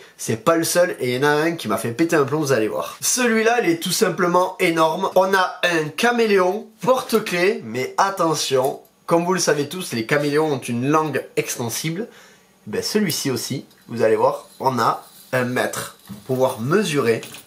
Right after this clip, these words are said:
en fait ce que vous voulez, ou si vous voulez mesurer une mue, un terrarium, même un serpent. Comme il est assez souple, on peut très bien mesurer un serpent. Et franchement, pareil, là on retrouvera aussi les détails énormes. Le travail est tout simplement magnifique.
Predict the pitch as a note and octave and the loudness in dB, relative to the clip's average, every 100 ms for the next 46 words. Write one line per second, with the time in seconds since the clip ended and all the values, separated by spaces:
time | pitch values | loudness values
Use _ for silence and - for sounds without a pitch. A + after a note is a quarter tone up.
0 | - - - - C3 B2 D3 - - A3 | -20 -20 -12 -6 -2 0 0 -2 -2 0
1 | G3+ D3+ A#2+ C#3 E3 - B2 B2 B2+ C3 | 0 0 2 2 2 0 -2 -2 0 0
2 | C3+ C#3 C#3+ - - - D#3+ D#3 E3+ G#3 | 2 2 2 -2 -10 -2 0 2 2 2
3 | G#3+ F3 D#3 E3+ C#3+ C#3 F3+ G#3+ F#3 D#3 | 2 -2 2 2 4 4 2 0 -4 -2
4 | D#3+ D#3+ F3+ D3+ - C#3+ G3+ A3 F3+ E3 | -2 0 0 -2 -2 2 2 2 0 2
5 | D3+ D3+ D3 C#3+ G#3 C#3+ A#2+ B2 F3+ F3+ | 4 2 0 -4 -2 0 0 -2 0 0
6 | F3 E3+ D#3+ D3+ C#3+ A#2 - E3 - - | 0 -2 0 2 0 -2 0 0 -2 -12
7 | - - - E3 - B3+ B3+ - F#3+ F#3+ | -14 -6 0 0 2 2 2 2 2 2
8 | G3 F#3+ F3 E3 E3 D#3+ D3 C3 - D3+ | 2 2 2 2 -2 0 0 2 0 0
9 | D3+ D3 D3 C#3 D3 - - E3 E3 - | 0 0 -2 0 0 -2 -2 0 0 -4
10 | E3+ D#3+ D#3 D3+ D3+ D3 D3+ D3 D3 - | -8 -8 0 0 2 0 2 2 2 -4
11 | _ _ _ _ - F3 D#3 C3 C#3 D3 | _ _ _ _ -2 0 2 2 0 -8
12 | - - C3 - C#3 C#3 C#3 C3+ - _ | -14 -12 -10 -2 0 4 2 0 -6 _
13 | _ _ _ - - - C#3 B2 B2 A#2 | _ _ _ -18 -8 -4 -2 0 0 0
14 | D3 D#3+ D#3 C3 C3+ C3+ - - | 2 2 0 -2 -6 -4 -4 -4